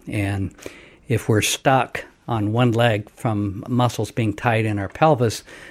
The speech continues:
then when we move to the other leg, we're not gonna reverse what we've been doing. So we're gonna shift to the other leg in a completely different way. So we'll end up being on each leg abnormally. So the weight really is not gonna be centered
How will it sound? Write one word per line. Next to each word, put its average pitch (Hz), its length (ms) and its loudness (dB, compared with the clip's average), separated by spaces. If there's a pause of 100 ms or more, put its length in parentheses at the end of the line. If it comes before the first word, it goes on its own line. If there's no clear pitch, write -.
(180)
then 127 200 2
when 120 100 2
we 120 140 0
move 127 300 2
to 120 100 0
the 117 140 0
other 135 220 4
leg, 110 260 0
we're 113 120 -2
not 131 260 0
gonna 117 200 -2
reverse 113 500 2
what 117 160 0
we've 110 240 -2
been 139 220 6
doing. 110 300 2
So 110 180 -2
we're 117 100 0
gonna 113 260 2
shift - 380 2
to 117 80 2
the 110 140 2
other 120 180 4
leg 107 300 2
in 101 80 2
a 98 40 -2
completely 117 580 0
different 104 380 -2
way. 107 380 2 (640)
So 127 180 0
we'll 123 220 2
end 135 160 4
up 123 180 0 (180)
being 123 240 2
on 110 160 -2
each 123 300 -4
leg 110 460 -2 (440)
abnormally. 104 680 0
So 95 460 -2 (580)
the 113 80 -4
weight 131 360 2 (100)
really 123 300 4
is 107 160 0
not 110 200 2
gonna 101 140 0
be 98 120 -2
centered 117 460 2